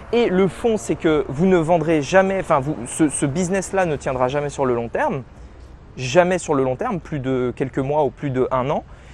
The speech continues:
si, euh, euh, vous ne créez pas une image de marque en fait.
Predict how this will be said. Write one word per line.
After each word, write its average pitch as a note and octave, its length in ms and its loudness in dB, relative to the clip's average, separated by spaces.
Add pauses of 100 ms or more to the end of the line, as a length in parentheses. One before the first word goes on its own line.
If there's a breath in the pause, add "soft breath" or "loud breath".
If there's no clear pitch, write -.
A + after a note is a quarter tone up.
si, G#3 580 -4
euh, A#2 240 2 (200)
euh, G#2 520 0 (140)
vous B2+ 200 -6
ne C#3 60 -2
créez C3 280 -2
pas G3+ 340 -2 (260)
une D3 160 -2
image G#3+ 300 0
de D#3+ 80 -4
marque B2 240 -4
en A2+ 60 -8
fait. G2 160 -10